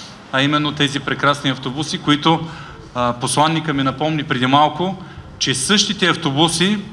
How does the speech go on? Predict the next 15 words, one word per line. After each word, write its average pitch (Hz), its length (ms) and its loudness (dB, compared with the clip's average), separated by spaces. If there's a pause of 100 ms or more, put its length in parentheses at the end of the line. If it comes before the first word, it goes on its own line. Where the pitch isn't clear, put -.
(180)
ги 131 100 2
има 165 160 2
доставени 135 680 0 (280)
в 117 200 2 (160)
Лондон 160 560 2 (100)
и 147 60 -2
в 127 160 -2 (100)
Париж, 151 480 0 (680)
така 156 240 0
че 175 320 2
старозагорци 143 720 0
ще - 120 -4
се 139 80 2
возят 151 500 0 (720)
в 131 180 2